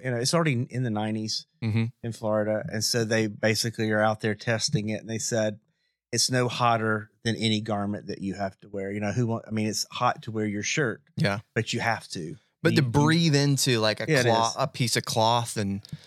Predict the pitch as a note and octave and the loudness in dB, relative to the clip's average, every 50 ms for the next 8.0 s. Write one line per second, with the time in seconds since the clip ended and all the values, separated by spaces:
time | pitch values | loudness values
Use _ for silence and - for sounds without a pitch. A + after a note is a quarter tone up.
0 | - - _ _ - - A2 G#2+ G#2 G2+ G2+ A2 - - - C3+ D3 C3 - D#3+ | -20 -20 _ _ -4 0 2 2 2 2 0 -2 -6 -4 -2 0 2 4 4 4
1 | D3 C3+ B2+ A#2+ - C3 B2+ - - - _ - B2+ - - - - - A2 G#2+ | 4 2 2 2 2 2 2 2 0 0 _ 0 0 2 0 0 2 2 2 4
2 | G#2+ G2+ G2+ - - - - _ _ _ _ _ _ _ _ - B2 B2+ D#3+ F#3+ | 2 0 -4 -8 -14 -18 -18 _ _ _ _ _ _ _ _ -8 -2 2 2 2
3 | F3+ G#3+ G#3 D#3+ - F#3 F#3 F3 E3+ F#3 D3+ - E3+ D#3 D3 C#3 C3 - - D3 | 2 2 2 2 2 2 2 2 2 0 0 2 2 4 4 2 2 0 0 0
4 | C#3+ C#3 C#3 C#3 B2+ B2+ B2+ A#2+ C#3 C3+ C3 B2 A#2 A2 G#2+ B2+ B2 B2 B2+ B2+ | 2 2 2 2 0 0 -2 0 2 2 2 2 2 0 2 2 2 2 2 0
5 | B2 A2 A#2+ A#2+ A#2 B2 - - - G#2+ A#2 - - - - - F#2 - A#2+ A#2 | 0 0 -2 -2 -2 -4 -6 -10 -8 -6 -4 -2 -2 -4 -4 -8 -10 -4 -2 0
6 | A2+ A2+ A2 G#2 - G2+ A#2 A#2 C#3 C3+ C3+ C3 A#2+ A#2 C#3+ D3 C#3+ C#3+ C#3 C3+ | 0 0 -2 -4 -8 -8 -2 2 2 4 4 2 2 2 2 2 2 0 0 0
7 | B2 A#2+ A#2+ A#2+ A#2+ A2+ A2 A2 G#2+ - - - - A#2 A#2 A#2 A#2 A#2 A#2 A#2 | 0 0 0 0 0 0 -2 -2 -4 -4 -6 -6 -4 -2 -2 -2 -2 -2 -4 -6